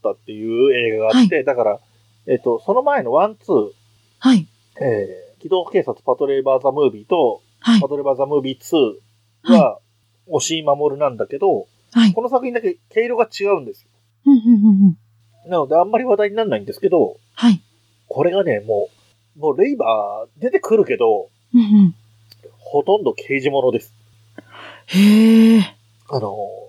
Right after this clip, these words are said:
Speaker 1: 松井刑事とかわかります？
Speaker 2: どんな人だ？
Speaker 1: あの、
Speaker 2: 顔が。
Speaker 1: パトレイバーとか、あの、レイバー中隊とかは、
Speaker 2: はい。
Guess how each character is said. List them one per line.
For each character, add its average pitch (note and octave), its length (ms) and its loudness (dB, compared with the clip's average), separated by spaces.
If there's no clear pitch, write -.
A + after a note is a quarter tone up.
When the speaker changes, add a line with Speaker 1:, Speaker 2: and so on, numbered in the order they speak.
Speaker 1:
松 C3+ 300 -6
井 A3+ 60 -12
刑 F#3 220 -2
事 G#2 80 -12
と G#2 80 -12
か - 100 -8
わ G2 140 -2
か A#2+ 120 -4
り A2+ 80 -8
ま A#2+ 120 -4
す？ - 140 -20
Speaker 2:
ど C4 120 2
ん C#4 40 2
な A#3 100 4
人 G#3+ 160 -2
だ？ - 80 -8
Speaker 1:
あ - 120 -20
の、 - 80 -20
Speaker 2:
顔 C4 200 -2
が。 C4+ 100 2
Speaker 1:
パ - 100 0
ト F#4 60 2
レ F4 100 -4
イ - 40 -8
バ D#3+ 200 2
ー - 20 -20
と - 80 -16
か、 A2 300 -2
あ B2+ 120 -2
の、 B2+ 180 -2
レ C4 200 0
イ - 20 -10
バ C4 240 0
ー - 40 -20
中 F#3+ 220 0
隊 A2+ 200 -2
と A2 100 -12
か A#2+ 120 -6
は、 C3+ 400 0
Speaker 2:
は A#3+ 200 0
い。 F#3 120 -2